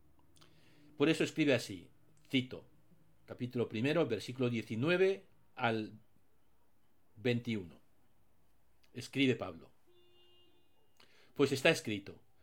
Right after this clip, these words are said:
destruiré la sabiduría de los sabios, frustraré la sagacidad de los sagaces.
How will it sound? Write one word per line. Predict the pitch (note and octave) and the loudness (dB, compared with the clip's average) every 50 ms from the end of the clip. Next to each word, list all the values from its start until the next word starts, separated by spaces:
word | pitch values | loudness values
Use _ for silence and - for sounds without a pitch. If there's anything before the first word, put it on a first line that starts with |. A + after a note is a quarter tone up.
| - - _ - | -20 -20 _ -12
destruiré | B2+ A#2+ D3+ D3 - - - - C#3+ C#3+ C#3+ C3 F3 G#3 | -4 0 0 0 0 0 -4 0 2 4 6 8 8 8
la | G#3+ F3+ | 8 6
sabiduría | D#3+ - C3+ B2 B2+ A#2+ A#2+ B2 C#3 D3 C#3+ | 6 4 2 2 2 0 0 2 4 4 4
de | C3+ B2+ | 4 2
los | A2 G#2+ G#2 | 0 -2 -4
sabios, | - - C3 B2 A2+ G#2 F#2+ F2+ E2+ - - - - - - - - - - - - | -2 4 4 4 4 4 -2 -8 -12 -16 -20 -20 -20 -20 -20 -20 -20 -20 -20 -20 -8
frustraré | - D#3+ D#3+ E3 D#3 B2+ - - - D3+ C#3+ C#3+ F3+ G#3+ | -4 0 0 2 0 0 -4 2 6 6 8 8 8 6
la | A#3 G#3+ | 4 4
sagacidad | - - D3 B2+ B2 A#2+ A#2 - B2+ A2+ C3 C3+ | 2 4 2 4 4 4 2 0 2 2 4 4
de | C3+ A#2 | 4 2
los | A2+ A2 - | 2 0 0
sagaces. | - A2+ G#2 A2+ A2 - - - - - - - | -2 0 2 2 2 0 -2 -10 -20 -20 -20 -20